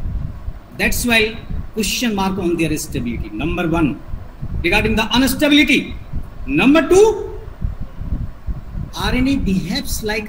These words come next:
one enzyme as per need, and that enzyme is called as ribozyme. But D N A is double-stranded. There is no open functional group. So mutagens actions very less.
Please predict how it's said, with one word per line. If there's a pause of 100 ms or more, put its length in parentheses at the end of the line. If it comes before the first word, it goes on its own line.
(140)
one
enzyme (220)
as
per
need, (280)
and
that
enzyme
is
called
as
ribozyme. (2250)
But (580)
D
N
A
is
double-stranded. (400)
There
is
no
open
functional
group. (840)
So
mutagens
actions
very
less.